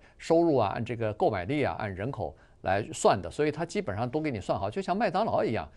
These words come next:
你看到处林立，它实际上算好的，这个行人的流量是多少什么的，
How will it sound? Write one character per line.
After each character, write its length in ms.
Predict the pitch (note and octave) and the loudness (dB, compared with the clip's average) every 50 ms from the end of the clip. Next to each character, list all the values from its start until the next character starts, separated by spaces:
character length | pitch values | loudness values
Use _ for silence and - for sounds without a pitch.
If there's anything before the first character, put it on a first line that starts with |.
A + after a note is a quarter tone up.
| - - - - | -20 -20 -10 -6
你 100 | - D3+ | -6 -4
看 260 | - - C#4 G#3 D#3 C#3 | 0 2 4 4 4 4
到 160 | - B3 G3+ | 4 4 4
处 140 | - F3 D#3+ | 4 4 2
林 180 | B2 A#2 B2+ | 2 2 2
立， 120 | F3+ F#3+ C3 | 2 0 0
它 140 | B2 G3 | 0 -2
实 160 | G#3+ - G#3+ A3+ | -2 -2 -4 -2
际 60 | B3+ | 0
上 120 | A3+ E3+ | 0 0
算 200 | - - C4 G3+ | 2 4 4 4
好 200 | - F#2 D2 C#2+ | 4 0 -4 -2
的， 180 | - G#2 A2 A2 - | -2 -2 -2 -2 -2
这 100 | - E3+ | -2 0
个 220 | C3+ C3+ B2+ A#2+ - - - - - | 2 4 4 2 2 -2 -10 -20 -12
行 220 | - - D3+ E3+ | -2 0 2 2
人 140 | G#3 F3 D3 | 4 2 4
的 120 | D3 D#3+ | 4 2
流 200 | B2+ A#2 A2+ C3 E3 | 2 4 4 4 4
量 160 | A3+ G#3 D3 | 4 2 0
是 100 | A#2 - | 0 -2
多 180 | A#2+ C#3 D#3 F#3 | -2 0 0 2
少 160 | - A#2+ F2 | 2 2 0
什 140 | E2+ - G2+ | 0 -2 -6
么 120 | F#2 A#2+ | -6 0
的， 160 | B2+ C3 A2+ | 0 0 0